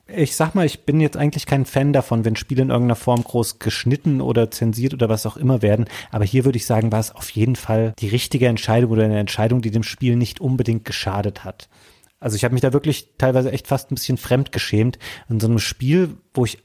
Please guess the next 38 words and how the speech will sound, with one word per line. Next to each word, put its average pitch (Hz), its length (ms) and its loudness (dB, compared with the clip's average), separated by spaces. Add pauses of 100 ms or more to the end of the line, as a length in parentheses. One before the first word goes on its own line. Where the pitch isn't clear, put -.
eigentlich 147 400 0
sage, 131 260 2
dass 117 160 -2
es 113 100 -6
so 120 80 0
ein 110 60 0
cooles - 380 -2
Setting 117 300 2
hat, 110 120 0
eine 120 60 -2
coole 147 260 -4
Stimmung, 113 600 2 (380)
wo 120 80 -2
ich 123 80 4
auch 120 60 2
sage, 120 260 2
das 113 100 -2
ist - 140 -6
zu 120 100 -4
Recht - 440 0
ein 110 140 0
Klassiker 123 540 0
der 110 300 2
Spielegeschichte, 127 800 -2
weil 107 120 0
es - 240 -6
ganz 123 320 0
viel 123 480 2 (640)
Besonderes 110 600 2
und 127 140 0
Individuelles 117 640 0
hat, 123 140 -2
aber 104 240 0
so 107 120 -6
ein 101 60 0
paar - 280 -2
Momente 143 440 2
da, 120 340 2